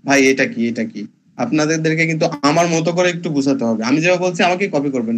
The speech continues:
সমস্যা নেই। এটা হচ্ছে আমার জন্য একটা backlink। এই যে Twitter-এ post করলাম, Twitter-এর মধ্যে চলে আসলো, সে কি কোথাও কি direct যে আমার ইয়েটা লিখতেছে না, আমার ইউআরএল টা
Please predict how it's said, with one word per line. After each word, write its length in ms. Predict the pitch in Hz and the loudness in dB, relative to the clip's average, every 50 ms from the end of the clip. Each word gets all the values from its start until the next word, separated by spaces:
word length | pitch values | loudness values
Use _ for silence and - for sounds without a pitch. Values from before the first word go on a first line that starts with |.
| 117 131 | 0 0
সমস্যা 360 | 139 147 139 - - - 117 110 | 0 -2 -2 -6 -8 -6 -6 -4
নেই। 100 | 101 - - _ _ _ _ _ _ _ _ _ _ _ _ _ _ _ _ _ - - _ _ _ _ - _ _ _ _ _ _ _ _ _ _ _ _ _ - 139 | -6 -6 -12 _ _ _ _ _ _ _ _ _ _ _ _ _ _ _ _ _ -20 -20 _ _ _ _ -20 _ _ _ _ _ _ _ _ _ _ _ _ _ -2 0
এটা 120 | 139 165 175 180 | 2 2 2 0
হচ্ছে 180 | 175 160 202 214 226 220 220 | 2 2 2 2 2 2 2
আমার 160 | 147 160 165 156 180 | 2 2 2 2 0
জন্য 220 | 185 185 196 202 190 | 0 2 2 2 2
একটা 140 | - - 208 165 123 113 127 | 2 2 0 0 0 0 2
backlink। 400 | 147 151 147 - 151 131 113 104 - - - | 2 2 2 0 -2 -4 -4 -4 -6 -6 -4
এই 60 | 160 170 | -4 -2
যে 60 | 190 156 | -2 -2
Twitter-এ 300 | 185 185 170 196 202 196 - - | -4 0 2 2 2 2 2 0
post 200 | 175 170 165 - - 185 | -4 -6 -6 -4 -4 -2
করলাম, 240 | 185 190 202 262 311 - - - _ _ _ _ _ _ _ _ _ _ _ _ _ _ _ _ _ | 0 2 2 0 0 -4 -8 -18 _ _ _ _ _ _ _ _ _ _ _ _ _ _ _ _ _
Twitter-এর 420 | 196 220 226 233 247 247 247 254 247 240 | 2 2 4 4 4 4 4 4 4 2
মধ্যে 180 | 220 190 196 170 160 | 2 0 0 0 2
চলে 140 | 151 139 127 | 2 2 2
আসলো, 180 | 117 - 131 123 113 117 | 2 0 -2 -2 0 0
সে 80 | - 180 185 190 | 0 -2 0 0
কি 100 | 226 233 226 - - - - - - - | 0 0 0 0 -4 -10 -14 -14 -8 -6
কোথাও 340 | 170 170 170 180 190 196 196 190 180 - | -6 -4 -2 0 2 2 2 0 -2 -4
কি 80 | 170 156 139 151 | -4 -4 -2 0
direct 340 | 170 170 185 180 - - - - _ - - - - 143 123 143 | 0 2 0 0 0 -4 -10 -18 _ -20 -20 -14 -12 -6 -2 0
যে 160 | 160 170 170 | 2 4 4
আমার 300 | - - 160 165 180 208 196 165 - - - - | 4 4 4 4 4 4 2 -2 -6 -6 -2 0
ইয়েটা 200 | 143 147 165 165 147 | 0 2 2 2 2
লিখতেছে 340 | 143 139 139 - 139 - 131 113 | 2 2 0 -2 -2 -2 -2 -2
না, 60 | 113 110 113 120 | -2 -2 0 2
আমার 140 | 131 139 139 143 | 2 4 4 4
ইউআরএল 340 | 143 151 156 156 160 165 156 160 | 4 4 4 4 2 2 2 0
টা 60 | 185 | 2